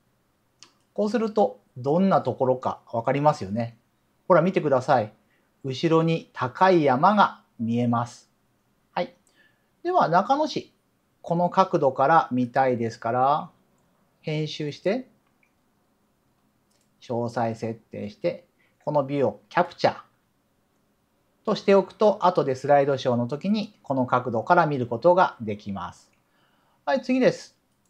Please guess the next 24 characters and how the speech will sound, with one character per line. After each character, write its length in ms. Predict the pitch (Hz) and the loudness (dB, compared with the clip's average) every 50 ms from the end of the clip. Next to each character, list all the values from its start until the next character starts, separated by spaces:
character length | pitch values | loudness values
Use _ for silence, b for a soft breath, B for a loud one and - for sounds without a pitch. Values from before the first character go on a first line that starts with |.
| _ _ _ _ _ _ _ _ _ _ _ | _ _ _ _ _ _ _ _ _ _ _
次 360 | - - 196 196 214 254 254 | -6 -4 -2 0 0 2 4
は 160 | 220 196 156 | 6 6 6
私 760 | 147 147 147 - 160 160 165 - - - - - 175 170 165 | 6 6 4 4 2 0 0 -2 -8 -14 -10 -6 -4 -2 0
は、 320 | 165 170 175 180 185 180 135 | 4 4 6 6 4 4 2
え 520 | 127 123 123 120 120 117 120 120 113 110 - | 2 2 2 2 2 0 0 0 -2 -4 -6
ー 20 | |
っ 20 | _ _ _ _ | _ _ _ _
と、 320 | - 113 110 107 101 107 117 127 | -8 -6 -6 -6 -6 -8 -10 -6
新 340 | 131 165 220 254 302 320 | -2 0 0 0 0 0
座 120 | 330 349 320 | -2 -2 -2
市。 240 | - - - - _ _ _ _ _ _ _ _ _ _ _ _ - - _ _ _ _ _ _ _ _ _ _ _ _ _ _ _ _ _ _ _ _ _ _ _ _ _ _ _ _ _ _ - - _ _ _ _ - - _ _ _ _ _ _ _ _ _ _ _ _ _ _ _ _ _ _ - _ _ _ _ _ _ _ _ _ _ _ _ _ _ _ _ _ _ _ _ _ _ _ _ _ _ _ - _ - | -4 -6 -16 -18 _ _ _ _ _ _ _ _ _ _ _ _ -20 -20 _ _ _ _ _ _ _ _ _ _ _ _ _ _ _ _ _ _ _ _ _ _ _ _ _ _ _ _ _ _ -20 -20 _ _ _ _ -20 -20 _ _ _ _ _ _ _ _ _ _ _ _ _ _ _ _ _ _ -20 _ _ _ _ _ _ _ _ _ _ _ _ _ _ _ _ _ _ _ _ _ _ _ _ _ _ _ -20 _ -4
新 260 | 196 220 247 269 269 | -2 0 0 0 2
座 140 | 277 285 285 | 2 0 0
市 160 | - - 202 | 2 2 2
に 120 | 233 254 240 | 2 2 2
引 220 | - - 147 - | 0 -2 -6 -8
っ 20 | - | -4
越 160 | - 131 123 | -2 -2 -2
し 80 | - 113 | 0 -2
ま 120 | 110 110 | -4 -6
し 80 | - - | -6 -8
た。 160 | - - - _ _ _ _ _ _ _ _ _ _ _ _ _ _ _ _ _ _ _ _ _ _ _ _ _ _ _ _ _ _ _ _ _ _ _ _ _ _ _ _ _ _ _ _ _ _ _ _ _ _ _ _ _ _ _ _ _ _ _ _ _ _ _ _ _ _ _ _ _ _ _ _ _ _ | -12 -14 -14 _ _ _ _ _ _ _ _ _ _ _ _ _ _ _ _ _ _ _ _ _ _ _ _ _ _ _ _ _ _ _ _ _ _ _ _ _ _ _ _ _ _ _ _ _ _ _ _ _ _ _ _ _ _ _ _ _ _ _ _ _ _ _ _ _ _ _ _ _ _ _ _ _ _
は 100 | - 104 | -20 -18
い。 80 | - | -18